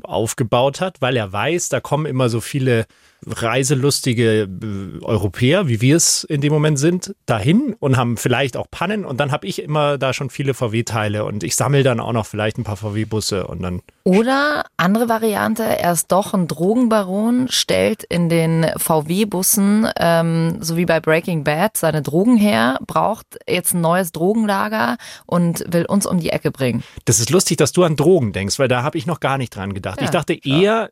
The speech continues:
Speaker 1: eher daran, dass der vielleicht uns, ähm, umbringt.
Speaker 2: Genau.
Speaker 1: Aber
Speaker 2: Weil,
Speaker 1: nicht
Speaker 2: äh,
Speaker 1: wegen Drogen,
Speaker 2: die
Speaker 1: weil's
Speaker 2: Frage ist, äh, warum bringt er uns um? Weil er an unseren V-W-Bus ran will?
Speaker 1: An der Lust zu morden.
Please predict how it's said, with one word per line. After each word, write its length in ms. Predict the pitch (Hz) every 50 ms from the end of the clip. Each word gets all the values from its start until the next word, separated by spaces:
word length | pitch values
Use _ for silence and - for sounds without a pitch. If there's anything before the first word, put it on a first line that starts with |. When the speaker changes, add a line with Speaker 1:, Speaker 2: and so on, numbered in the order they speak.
| _
Speaker 1:
eher 320 | _ 214 165 147 170 - 180
daran, 400 | 156 156 156 156 165 170 170 151
dass 240 | 156 143 - - -
der 180 | 135 135 151 151
vielleicht 460 | - - 143 131 123 123 117 - -
uns, 500 | - 110 113 113 110 95 - - - - - _ _ _ _ -
ähm, 320 | - 101 92 82 85 85 - - - _ _
umbringt. 640 | - 208 262 277 175 127 110 101 87 - - - - _ _ -
Speaker 2:
Genau. 320 | 370 415 349 185 143 127 - _ _ _ _ -
Speaker 1:
Aber 160 | - 104 170
Speaker 2:
Weil, 60 | 214
Speaker 1:
nicht 100 | - -
Speaker 2:
äh, 60 | 226 226
Speaker 1:
wegen 140 | 202 104
Drogen, 220 | - - - 165 175
Speaker 2:
die 40 | 180
Speaker 1:
weil's 100 | 202 104
Speaker 2:
Frage 340 | - 185 185 202 240 233 240
ist, 340 | 226 - - 202 - - -
äh, 160 | - - 101 156 - 156
warum 260 | - 160 160 160 165
bringt 220 | 180 226 226 196
er 100 | 175 -
uns 180 | 76 131 139 131
um? 260 | - 107 131 131 151 -
Weil 160 | - - 156
er 60 | 156 147
an 120 | 135 -
unseren 260 | 101 160 160 160 160 147
V-W-Bus 640 | - 151 143 131 151 165 202 220 262 277 262 -
ran 220 | - 247 262 262 247
will? 140 | 262 277 302 403 415 _ _ _ _ _
Speaker 1:
An 120 | - 147 156
der 100 | 160 147
Lust 400 | 165 202 190 - - - - - _ _ _ - - -
zu 220 | - - - 160
morden. 640 | 143 156 151 156 165 143 107 98 92 82 - 98 95